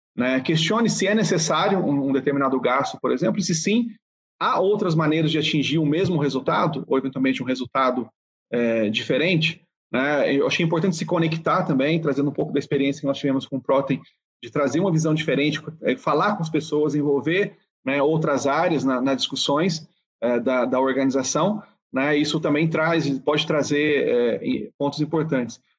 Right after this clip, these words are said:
E algo que pra mim é bastante relevante, e, e, e temos exemplos, exemplos, é, recentes de, de, de oportunidades, é, áreas cinzentas. As, essas áreas cinzentas nada mais é onde tem uma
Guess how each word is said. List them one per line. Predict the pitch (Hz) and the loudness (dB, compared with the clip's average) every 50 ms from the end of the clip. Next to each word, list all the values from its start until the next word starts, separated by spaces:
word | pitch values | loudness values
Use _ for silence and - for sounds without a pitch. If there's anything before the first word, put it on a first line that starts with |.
| _ _ | _ _
E | 151 151 | 0 0
algo | 170 220 240 214 | 2 2 2 0
que | - - | 0 0
pra | 190 190 | 0 0
mim | 175 | 2
é | 175 | 2
bastante | 165 156 160 160 202 208 - | 2 0 0 0 0 -2 0
relevante, | - 185 170 156 139 - 156 185 196 185 160 - 151 139 | 0 0 2 2 2 0 0 0 2 0 0 0 0 2
e, | 135 135 127 - - - - - - | 2 2 0 0 -4 -8 -12 -6 -4
e, | - - 123 123 127 120 113 - - - - - | -2 0 0 2 2 2 2 0 0 0 -4 -4
e | |
temos | - - 156 165 165 143 135 | -2 0 0 2 2 2 0
exemplos, | 143 - - - 131 131 117 147 160 160 156 131 | -2 -2 -4 -4 -4 -2 0 0 0 2 2 2
exemplos, | 135 135 127 - - 127 110 139 139 - - - - | 2 0 0 0 -2 -2 -2 -2 -2 -4 -6 -10 -10
é, | - - - 117 | -8 -6 -4 -2
recentes | 117 139 135 - - 156 156 165 156 135 | -2 -2 -2 -2 0 0 0 0 0 0
de, | - 139 131 127 - - _ _ _ _ _ _ _ | 0 0 0 0 -2 -6 _ _ _ _ _ _ _
de, | 117 117 120 127 123 120 120 117 113 110 110 107 104 101 87 | -6 -2 0 0 2 2 2 2 2 2 2 2 0 0 -2
de | 80 - | -2 -2
oportunidades, | 135 - 147 139 - 139 131 123 123 147 180 196 185 156 - - - - - - _ _ _ _ - | -2 0 -2 -2 0 0 0 0 2 2 2 2 0 0 -2 -6 -10 -16 -20 -20 _ _ _ _ -4
é, | 139 139 143 143 143 143 - - - - _ _ - | -2 0 2 2 2 2 0 -2 -6 -12 _ _ -2
áreas | 165 185 202 175 | 0 2 2 0
cinzentas. | 156 - 202 185 156 160 143 131 123 - 123 117 - | 0 0 0 2 2 2 0 0 0 0 -2 -2 -2
As, | 147 151 139 151 | 0 0 0 0
essas | 175 - - - 175 208 | 0 0 0 0 0 0
áreas | 214 208 214 | 0 0 0
cinzentas | - 185 165 160 165 190 226 220 214 170 147 | 0 0 0 2 2 0 2 2 0 0 0
nada | 175 175 190 | 0 0 0
mais | 185 175 170 147 156 | 0 0 0 0 2
é | 170 180 | 2 2
onde | 185 190 196 170 156 160 | 2 2 2 0 -2 -2
tem | - 185 185 | 0 0 2
uma | 185 180 170 160 160 160 - | 2 2 0 0 -2 -4 -8